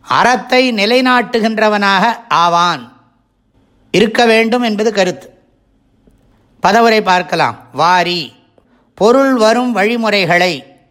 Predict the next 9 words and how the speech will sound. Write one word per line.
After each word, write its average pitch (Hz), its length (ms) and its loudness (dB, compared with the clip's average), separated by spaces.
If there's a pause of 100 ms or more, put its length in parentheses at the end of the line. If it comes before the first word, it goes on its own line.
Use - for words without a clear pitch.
(140)
பெருக்கி 196 920 -4
விரிவாக்கி, 185 1120 -2 (360)
அப்பொருளால் 190 720 0 (680)
வளம்படுத்து 214 1160 -2
செல்வங்களை 220 840 -2
வளர்த்து, 202 840 -2 (400)
வரவிலும் 226 600 0
வளர்ச்சியிலும் 202 920 -4 (400)
உற்றவை 208 920 -2